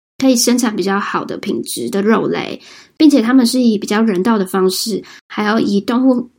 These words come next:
动物的福祉这些为基准，而且他们自己有良好的一些兽医，并且强调就是在动物没有意识的状态下去做屠杀，就比较回归到人性化的一些养殖，而不是那种很残酷的去生产肉品的供应商。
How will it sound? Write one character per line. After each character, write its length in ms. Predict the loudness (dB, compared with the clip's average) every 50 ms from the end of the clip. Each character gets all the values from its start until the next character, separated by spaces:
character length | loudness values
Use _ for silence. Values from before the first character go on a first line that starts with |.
| _
动 220 | 2 4 4 6 6
物 80 | 4
的 100 | 4 4
福 280 | 2 0 0 0 0 0
祉 200 | 0 -2 -2 -2
这 140 | -2 -2 -2
些 160 | -2 0 0
为 160 | 0 0 0
基 260 | -2 -2 -2 -2 -2 -2
准， 280 | -2 -6 -8 -8 -6 -2
而 80 | 0
且 120 | 2 4 4
他 120 | 6 6
们 140 | 6 6 4
自 100 | 2 0
己 220 | -2 -2 0 0
有 340 | 0 0 0 -2 -4 -6 -10 _ _ _ _ _ -2
良 200 | 0 0 0 2
好 160 | 0 0 0
的 160 | 0 0 0 0
一 60 | 0
些 340 | 0 -2 -2 -2 -2 -2 -2
兽 360 | -2 -2 0 2 2 0 0
医， 360 | -2 -2 0 0 -2 -2 -2 2
并 140 | 4 4 4
且 400 | 4 4 0 -2 -4 -6 -10 -10
强 240 | -6 -4 -2 2 4
调 160 | 4 4 4
就 100 | 4 2
是 160 | 2 2 0 -2
在 320 | 0 0 0 0 0 0 0
动 200 | 0 2 4 4
物 120 | 6 6
没 100 | 6 4
有 140 | 2 2 2 4
意 140 | 4 4 4
识 220 | 2 2 2 2
的 80 | 0 0
状 180 | 0 -2 -2
态 140 | -2 -2 -4
下 180 | -4 -4 -6 -6
去 140 | -8 -8
做 200 | -8 -6 -6 -8 -8
屠 220 | -10 -10 -10 -8 -8
杀， 360 | -8 -8 -8 -8 -8 -10 -10 -12 _ _ _ _ _ _ _ _ _ _ 0
就 120 | 2 2
比 140 | 4 4 2
较 280 | 2 2 2 2 2 0
回 160 | -2 -2 0
归 160 | 0 0 0
到 400 | 2 2 2 2 2 0 -2 -4 -6 -6
人 260 | -4 -2 0 2 2 2
性 180 | 4 4 2
化 240 | 2 2 0 0 0
的 120 | 2 0
一 40 | 0
些 160 | 0 0 -2 -2
养 280 | -2 -2 -4 -8 -10
殖， 380 | -10 -10 -10 -8 -6 -6 -6 -8 -10 -14 -20 -10 -4
而 80 | -2 -2
不 100 | 0 0
是 140 | 4 6 6
那 80 | 6
种 160 | 6 4 0
很 140 | 0 0 -2
残 320 | -4 -4 -4 -4 -2 -2 0
酷 240 | 2 2 2 2
的 120 | 2 0 -4 -2
去 200 | 0 0 0 0
生 240 | 0 -2 -4 -2
产 160 | -2 -2 -2 0
肉 140 | -2 -2
品 160 | -4 -6 -10 -12
的 60 | -12
供 200 | -10 -8 -6 -4
应 80 | -4 -4
商。 220 | -4 -8 -8 -10